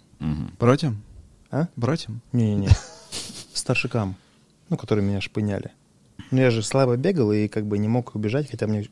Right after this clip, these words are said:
Speaker 3: могли что-то говорить. И мне тут же дали пизды.
Speaker 1: Так.
Speaker 3: Но я получал пизду с гордостью, потому что я знал, что щас придет батя, их разъебашит.
Speaker 1: Слушай, а он пришел потом?
Speaker 3: Да.
Speaker 1: Это
Speaker 3: Я
Speaker 1: важно.
Speaker 3: я пошел домой, говорю: «Пап,
Speaker 1: Ага.
Speaker 3: меня обижают.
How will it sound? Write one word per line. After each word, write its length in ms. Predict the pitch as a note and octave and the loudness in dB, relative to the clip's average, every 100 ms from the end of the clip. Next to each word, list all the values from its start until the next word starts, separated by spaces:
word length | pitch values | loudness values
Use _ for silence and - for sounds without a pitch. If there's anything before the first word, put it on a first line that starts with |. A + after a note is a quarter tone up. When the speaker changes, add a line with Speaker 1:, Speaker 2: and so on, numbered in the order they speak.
| - | -6
Speaker 3:
могли 260 | A2+ G#2 | -4 -4
что-то 220 | G#2+ - | -8 -8
говорить. 260 | G#2+ G2 F#2 - _ - - - _ _ _ _ - | -4 -4 -4 -10 _ -20 -20 -20 _ _ _ _ -6
И 60 | A2+ | -2
мне 120 | C#3 | -2
тут 160 | D3 | -2
же 60 | C#3 | -2
дали 180 | C3+ C3 | 0 0
пизды. 500 | - C3 A#2+ G#2 F2+ _ _ _ _ | 0 -2 0 0 -2 _ _ _ _
Speaker 1:
Так. 180 | - F2 | -4 2
Speaker 3:
Но 60 | A#2+ | 6
я 140 | B2 | 6
получал 360 | D#3+ C3 C3+ B2 | 6 4 4 2
пизду 320 | - A#2+ B2+ | 2 2 4
с 80 | B2+ | 2
гордостью, 520 | B2+ A#2 G2+ G2 - - | 6 6 4 -2 -10 -10
потому 220 | - A2 | -4 -4
что 160 | - A2 | -2 -2
я 60 | |
знал, 200 | G#2+ A#2 | 0 0
что 200 | G#2+ - G2 | 0 -4 -6
щас 200 | - G#2+ | -6 -8
придет 240 | - A2+ | -4 -4
батя, 360 | B2+ C3+ C#3 G2+ | 0 2 2 -2
их 100 | - | -4
разъебашит. 440 | A2+ G#2+ G#2+ G#2 | -4 -2 -2 2
Speaker 1:
Слушай, 180 | G2+ A#2+ | 6 6
а 60 | F2 | 6
он 60 | E2+ | 4
пришел 260 | F#2 C#3 | 2 2
потом? 300 | D3 - B1+ - _ _ _ _ _ _ | 2 -2 -6 -8 _ _ _ _ _ _
Speaker 3:
Да. 320 | B2 G#2+ G2 A#2 - G3 G#3+ A3 - G#3 - | 0 4 4 0 -4 -2 -2 -4 -4 -8 -4
Speaker 1:
Это 240 | - - G2+ | 0 6 8
Speaker 3:
Я 140 | G2 | 8
Speaker 1:
важно. 460 | G2 A2 F2 D#2 - - - | 8 6 6 2 -2 -10 -2
Speaker 3:
я 320 | A2+ B2 E3+ - C3+ | 6 6 6 2 -2
пошел 460 | B2+ A2+ - G2+ B2 - | 0 2 4 4 4 0
домой, 480 | A#2+ A2 G2 F#2 A2+ - - | 2 6 6 4 2 -6 -6
говорю: 220 | A#2 A2 G#2+ - | 0 0 0 2
«Пап, 240 | F2+ F#2 - _ _ _ _ _ _ _ | 2 2 -4 _ _ _ _ _ _ _
Speaker 1:
Ага. 140 | D#2 A#2+ | 0 4
Speaker 3:
меня 300 | G#2+ G2 A2+ | 6 4 4
обижают. 640 | B2 C3+ E3+ C3 G2+ - | 4 6 8 8 6 0